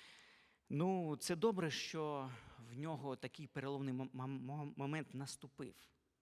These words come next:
Бо є такі люди, котрі уходять від любви, любві, е, Божої і не повертаються до батька.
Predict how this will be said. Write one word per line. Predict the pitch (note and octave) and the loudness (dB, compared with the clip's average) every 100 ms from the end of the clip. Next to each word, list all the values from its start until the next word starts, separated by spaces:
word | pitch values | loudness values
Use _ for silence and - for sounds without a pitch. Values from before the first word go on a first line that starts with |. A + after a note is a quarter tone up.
| _ - | _ -12
Бо | B2 D3 | 2 4
є | C#3+ | 6
такі | D#3 D#3+ E3 | 4 2 2
люди, | C#3+ C#3 A#2 A2+ C3+ F3 - - - | 4 4 2 2 0 0 -10 -18 -6
котрі | D3+ D3+ C#3+ C#3+ C#3 - | 2 4 4 0 -2 -6
уходять | D3 - G3 D#3+ B2 C#3 | -8 -2 2 4 4 2
від | B2+ | -4
любви, | C3+ C3 C3 D#3+ C3+ - | 0 0 2 0 0 0
любві, | C3+ A#2+ C#3 D3+ - - - _ _ _ - _ - | 0 0 0 0 -2 -8 -20 _ _ _ -20 _ -6
е, | C3 C3 G#2+ | -2 -2 -2
Божої | C#3+ D#3 A3 D3+ C3 G2+ F#2+ - - _ _ - _ _ _ - _ _ _ _ _ | 0 4 4 4 2 2 -6 -18 -20 _ _ -20 _ _ _ -20 _ _ _ _ _
і | - D#3+ D#3+ D#3 D3+ | -8 -4 -2 0 0
не | D3+ | -2
повертаються | F3 D3+ - E2+ E2 - - G#2 - _ _ _ _ _ | -2 -4 -2 -2 -2 -8 -10 -12 -20 _ _ _ _ _
до | G#2 | -12
батька. | F2+ C#2+ - - | -10 -10 -14 -20